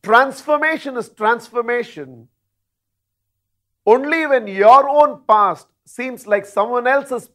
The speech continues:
past. And even if you want, you cannot go back to that past. The stone has already become a statue and it can never be the stone again. The caterpillar has already become a butterfly and it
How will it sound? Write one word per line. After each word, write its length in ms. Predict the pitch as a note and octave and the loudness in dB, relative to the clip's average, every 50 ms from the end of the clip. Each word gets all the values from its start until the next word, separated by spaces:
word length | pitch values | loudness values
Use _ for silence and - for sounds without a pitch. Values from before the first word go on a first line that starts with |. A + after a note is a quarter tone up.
| - | 0
past. 440 | G3 F#3 E3 D3+ C#3 C3+ _ _ _ _ _ _ _ _ _ _ _ _ _ _ _ _ | 0 0 0 -4 -8 -16 _ _ _ _ _ _ _ _ _ _ _ _ _ _ _ _
And 160 | - D#3+ E3+ | -6 -4 -4
even 300 | G#3 C4 D4+ E4+ F#4 G4 | -4 -4 -4 -4 -4 -4
if 140 | F#4+ E4+ G#3 | -4 -6 -6
you 140 | C#4 C#4+ C#4 | -6 -6 -4
want, 520 | B3 A3+ A3 A#3+ B3+ A#3+ G#3+ F3+ E3 _ _ _ F#3 | -2 0 4 4 4 4 4 0 -6 _ _ _ -12
you 100 | G3+ G#3+ G#3+ _ _ | -12 -12 -12 _ _
cannot 520 | - - A3 A3 A#3 B3+ C#4 C4+ G#3 F3+ | -6 -4 -4 0 2 0 0 0 -2 -4
go 160 | F#3+ A#3+ B3 B3+ C4 | -2 -2 0 2 0
back 240 | C4 C4+ C4 C4 - | 0 0 -2 -6 -10
to 80 | B3 | -8
that 240 | A3+ A#3+ G#3 - _ | -8 -8 -8 -6 _
past. 560 | - A#3+ B3+ A#3+ G#3 E3 A#2+ _ _ _ _ _ _ _ _ _ _ _ _ _ _ _ _ _ _ _ _ _ _ _ _ _ _ _ _ _ _ _ _ _ | -4 -2 -2 -4 -8 -14 -20 _ _ _ _ _ _ _ _ _ _ _ _ _ _ _ _ _ _ _ _ _ _ _ _ _ _ _ _ _ _ _ _ _
The 80 | A3+ A#3+ | 0 0
stone 380 | A#3 A#3+ - D4 D4 E4 E4 | 0 0 2 4 4 4 4
has 140 | D#4+ D4 A#3+ | 2 0 2
already 380 | B3 C4 D4 C#4+ D4+ D4+ D#4+ D#4 | 4 4 4 2 -2 -6 -6 -6
become 320 | C#4+ C#4+ - C#4+ C4+ B3+ | -6 -8 -8 -8 -6 -6
a 60 | A#3 | -6
statue 680 | - - - A3 A3 G#3+ A3 - F#3 E3+ D3+ C#3+ C#3 C#3+ _ _ | -6 -4 -4 -4 -4 -4 -8 -14 -14 -14 -14 -14 -16 -18 _ _
and 120 | - F3 F#3+ | -10 -8 -8
it 140 | A#3 A3+ | -10 -6
can 160 | - B3+ A#3+ A3 | -6 -6 -4 -2
never 260 | A3 A3+ B3 C#4+ C#4+ A#3 C4 | -4 -4 -4 -4 -8 -8 -12
be 80 | B3+ | -10
the 120 | B3 A3 G#3 | -10 -10 -10
stone 300 | - _ A3 A3 A3 G#3 | -8 _ -8 -8 -8 -8
again. 600 | G3 E3+ F#3 G#3 A3+ A3 G3 D3+ C3+ C3+ _ _ _ _ _ _ _ _ _ _ _ _ _ _ _ _ _ _ _ _ _ _ _ _ _ | -10 -8 -6 -6 -6 -8 -10 -14 -20 -20 _ _ _ _ _ _ _ _ _ _ _ _ _ _ _ _ _ _ _ _ _ _ _ _ _
The 100 | - C4 | -2 -2
caterpillar 600 | B3+ - A#3+ B3+ C#4 C4+ D#4 C4+ - E4 D#4+ E4 | 0 2 2 2 2 0 -4 -6 -6 -2 0 2
has 160 | D#4+ D4 C4 A#3 A#3 | 4 4 2 2 2
already 260 | C4 C#4+ D4 D4+ E4 | 0 0 -2 -4 -6
become 320 | E4 D4 D4+ - - C#4 C#4 | -6 -8 -8 -8 -8 -6 -6
a 60 | C4 | 0
butterfly 640 | G#3+ A3 A3 A3+ A#3+ A#3 A3 G3+ F3+ D#3+ D3 C3+ C3 - _ _ _ _ _ _ _ _ _ | 0 0 0 0 -2 -6 -4 -6 -4 -4 -6 -10 -14 -18 _ _ _ _ _ _ _ _ _
and 140 | E3 F3+ G3 | -8 -6 -6
it 160 | A3 G#3+ | -6 -8